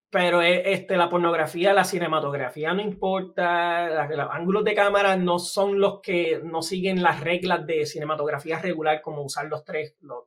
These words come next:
los tres tercios. Pornografía, tú quieres verlo entrar y salir, tú quieres ver caras y quieres ver ciertas cosas. Y yo lo mantengo bien sencillo. Videos porno, nosotros no le ponemos casi esfuerzo realmente.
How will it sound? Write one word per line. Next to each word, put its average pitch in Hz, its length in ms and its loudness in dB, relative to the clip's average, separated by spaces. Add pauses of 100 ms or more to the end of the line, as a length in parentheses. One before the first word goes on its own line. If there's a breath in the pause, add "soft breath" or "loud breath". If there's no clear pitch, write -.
los 139 140 -20
tres - 240 -12
tercios. 151 460 -4 (600 soft breath)
Pornografía, 208 960 6 (560)
tú 196 100 -8
quieres 220 340 6
verlo 208 300 6
entrar 190 260 4
y 185 100 0
salir, 180 360 2
tú 170 100 -4
quieres 170 220 -2
ver 165 180 -2
caras 151 420 2
y 147 100 -6
quieres 147 240 -2
ver 147 120 -2
ciertas 147 380 -10
cosas. 127 380 -14 (180)
Y 160 140 -12
yo 180 100 2
lo 233 80 10
mantengo 262 380 4
bien 180 140 4
sencillo. 185 420 -2
Videos 190 180 0
porno, 220 240 2
nosotros 175 360 0
no 196 80 4
le 196 40 0
ponemos 190 380 -2
casi 131 280 -6
esfuerzo 139 440 -10
realmente. 127 640 -12